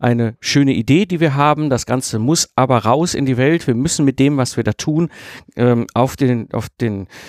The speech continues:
auf die Straße und müssen gucken, was da funktioniert. Und da eben sich einen Prototyp zu bauen, ein Minimal Viable Product, ein, ein, ein, ein, eine Essenz dessen, was wir uns da ausgedacht haben und sie zu testen und schnell zu lernen und dieses Lernen zu kommen, das ist ganz entscheidend. Und damit kannst du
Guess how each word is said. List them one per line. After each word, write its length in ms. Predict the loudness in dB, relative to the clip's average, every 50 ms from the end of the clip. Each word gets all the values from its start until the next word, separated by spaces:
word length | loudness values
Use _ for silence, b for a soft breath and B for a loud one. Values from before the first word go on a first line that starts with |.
| B B B
auf 80 | B -2
die 80 | 0
Straße 640 | 0 0 0 2 2 2 2 0 0 0 2 2 2
und 280 | 2 0 0 -2 -2 -2
müssen 260 | -2 -2 -2 -4 -4
gucken, 280 | 0 0 0 0 0
was 160 | -2 -2 -2 -2
da 80 | -4
funktioniert. 560 | -4 -4 -6 -8 -6 -4 -4 -2 -2 -2 -2
Und 100 | -2 0
da 140 | 0 2 2
eben 260 | 2 2 2 2 0
sich 200 | 0 0 0 0
einen 160 | 0 -2 -2 -2
Prototyp 520 | 0 0 0 0 0 -2 -4 -6 -6 -4
zu 140 | -4 -2 0
bauen, 320 | 0 2 2 2 2 2
ein 160 | 2 0 2
Minimal 360 | 2 2 2 2 2 0 0 0
Viable 260 | 0 -2 -2 -2 -6
Product, 420 | -4 0 0 2 2 0 0 0
ein, 140 | 0 0 0 B B B B B B B B
ein, 260 | B -2 0 0 0 0
ein, 220 | 0 0 0 -2 -2 -2
ein, 240 | -2 -2 -2 -4 -4
eine 220 | -4 -2 -2 -2
Essenz 380 | -4 -2 0 0 0 0 0 0
dessen, 280 | 0 0 0 0 -2
was 180 | -2 -2 0 0
wir 60 | 0
uns 160 | -2 -2 -2
da 100 | -2 0
ausgedacht 540 | 0 0 0 0 -2 0 0 -2 -2 -2 0
haben 240 | 2 2 2 2 0
und 100 | -2 -4
sie 120 | -4 -4
zu 120 | -4 -4 -4
testen 320 | -2 -2 -2 -2 -2 -4
und 60 | -4
schnell 280 | -2 0 2 2 2 2
zu 140 | 2 2 2
lernen 240 | 2 2 2 0 0
und 100 | -2 -2
dieses 220 | -2 -2 0 2
Lernen 220 | 2 2 2 2
zu 120 | 0 -6 -8
kommen, 200 | -8 -8 -8 -8 B B B B B B B
das 180 | B -2 0 -2
ist 120 | -2 -2
ganz 180 | -2 -2 -4 -4
entscheidend. 420 | -6 -4 -2 0 2 2 2 0
Und 100 | 0 0
damit 280 | 2 2 2 2 0 0
kannst 300 | 0 -2 -2 -2 0 -2
du 100 | -2 -2